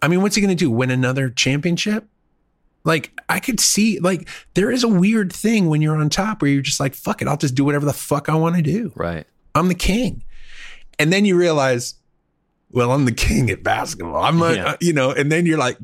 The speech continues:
Speaker 1: "Eh, I'm gonna go back to basketball, maybe."
Speaker 2: How about him coming back and putting on forty-five and then losing a few games, and someone said, "Forty-five is not twenty-three," and he's like,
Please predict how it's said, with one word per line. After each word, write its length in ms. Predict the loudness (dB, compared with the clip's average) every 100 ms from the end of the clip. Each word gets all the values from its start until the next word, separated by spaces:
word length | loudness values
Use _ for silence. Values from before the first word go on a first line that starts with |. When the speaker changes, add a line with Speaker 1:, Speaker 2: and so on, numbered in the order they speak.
| -12 -8
Speaker 1:
"Eh, 640 | -6 -4 0 2 2 0
I'm 80 | -2
gonna 160 | -2
go 160 | 0 0
back 220 | 0 -2
to 80 | -4
basketball, 520 | -2 -2 -6 -12 -12
maybe." 360 | -8 -8 -8 -10
Speaker 2:
How 140 | -2
about 180 | 0 2
him 80 | 0
coming 300 | -2 -2 0
back 340 | 0 0 -2
and 240 | -6 -12 -8
putting 260 | -6 -4
on 140 | -4 -6
forty-five 920 | -6 -4 -4 -4 -4 -4 -6 -10 _ _ _ _
and 140 | -4
then 160 | -2 -4
losing 320 | -4 -4 -8
a 40 |
few 180 | -8 -8
games, 420 | -8 -8 -8 -12 -16
and 140 | -10
someone 260 | -8 -8 -8
said, 220 | -8 -8
"Forty-five 460 | -8 -8 -6 -6
is 40 | -6
not 140 | -10
twenty-three," 400 | -10 -10 -8 -8
and 80 | -8
he's 120 | -8 -8
like, 240 | -10 -12